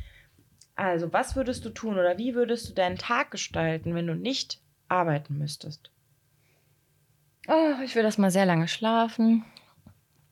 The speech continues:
Speaker 2: Also so am Wochenende oder was dann? <laughs> Weil
Speaker 1: Nein,
Speaker 2: dann
Speaker 1: stell
Speaker 2: muss ich
Speaker 1: dir
Speaker 2: ja nicht
Speaker 1: vor, du
Speaker 2: arbeiten.
Speaker 1: müsstest nie wieder arbeiten.
Speaker 2: Ach so.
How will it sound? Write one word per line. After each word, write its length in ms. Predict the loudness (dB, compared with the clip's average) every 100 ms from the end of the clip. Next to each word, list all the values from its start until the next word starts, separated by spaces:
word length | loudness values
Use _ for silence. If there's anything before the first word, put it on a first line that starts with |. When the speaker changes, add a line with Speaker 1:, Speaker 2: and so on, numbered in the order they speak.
| _ -20 -20 _ _ _ _ _ _ _ -20 -4
Speaker 2:
Also 140 | 0 2
so 100 | 4
am 140 | 4
Wochenende 420 | 4 2 4 4 4
oder 160 | 2
was 140 | 0 0
dann? 240 | -2 -2 -6 _ -20 -20 -20 _ _ _ _ -20 -20 _ _ _ _ _ _ _ _ _ _
<laughs> 0 |
Weil 600 | 6 8 8 6 6 6
Speaker 1:
Nein, 200 | 8 8
Speaker 2:
dann 80 | 6
Speaker 1:
stell 160 | 6 6
Speaker 2:
muss 40 |
ich 60 | 8
Speaker 1:
dir 60 | 6
Speaker 2:
ja 40 |
nicht 100 | 6 8
Speaker 1:
vor, 100 | 8
du 60 |
Speaker 2:
arbeiten. 220 | 8 6
Speaker 1:
müsstest 500 | 4 4 2 2 2
nie 280 | 0 2 2
wieder 240 | 4 4 4
arbeiten. 480 | 4 4 4 4 4
Speaker 2:
Ach 100 | 4
so. 340 | 4 4 4